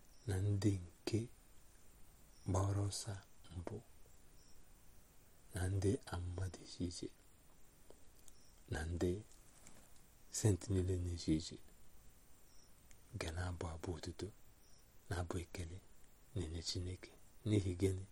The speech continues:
N'ihi na mgbe a gbasara ọsọ a niile, n'ihi na o nyere anyị mmeri.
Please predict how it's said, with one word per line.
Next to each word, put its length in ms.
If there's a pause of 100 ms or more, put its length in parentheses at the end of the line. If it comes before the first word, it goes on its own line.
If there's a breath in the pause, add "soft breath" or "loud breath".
(520 soft breath)
N'ihi 280
na 140
mgbe 180
a 80
gbasara 320
ọsọ 160
a 100
niile, 340 (840 loud breath)
n'ihi 240
na 100
o 60
nyere 200
anyị 240
mmeri. 380